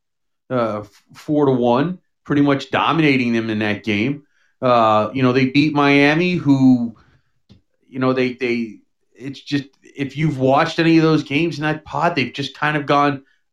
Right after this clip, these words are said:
back and forth and up and down. If you look at the, the standings in that conference right now, uh, Saint Cloud, who the heck would have thought that,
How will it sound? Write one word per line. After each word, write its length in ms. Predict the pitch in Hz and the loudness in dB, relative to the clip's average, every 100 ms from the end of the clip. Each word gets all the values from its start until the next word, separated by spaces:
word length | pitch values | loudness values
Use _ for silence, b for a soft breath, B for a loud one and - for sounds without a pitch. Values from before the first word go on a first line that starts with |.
| _ - | _ -4
back 340 | 131 156 165 | 0 0 -2
and 180 | 131 - | -10 -4
forth 340 | 139 165 165 | 0 2 2
and 120 | 123 | -2
up 220 | 117 147 143 | -2 -2 -2
and 140 | 117 | -4
down. 360 | 120 135 165 135 | -2 0 0 -2
If 160 | - | -4
you 160 | 110 - _ _ _ _ | -8 -8 _ _ _ _
look 220 | 120 143 | -2 -2
at 160 | 170 160 | -2 -6
the, 220 | 127 104 | -6 -6
the 160 | 104 113 | -8 -10
standings 640 | - - 131 151 175 156 | -10 -4 -2 0 -2 -4
in 100 | 143 | -2
that 220 | 139 135 | -2 -4
conference 500 | - 127 139 165 160 | -4 -4 -2 -6 -6
right 220 | 160 156 143 | -4 -4 -2
now, 400 | 156 165 180 b b - | 0 0 -2 b b -6
uh, 140 | 127 | -4
Saint 400 | 123 - 160 165 | -4 -2 0 -2
Cloud, 580 | - 143 147 185 131 131 - | -2 -2 0 0 -2 -6 -6
who 120 | 135 | -2
the 100 | 139 | 0
heck 220 | 131 135 139 | -2 -4 -4
would 100 | 120 | -4
have 180 | 110 | -6
thought 380 | 104 - 127 110 | -10 -4 -4 -4
that, 380 | 107 143 143 - | -2 -2 -2 -6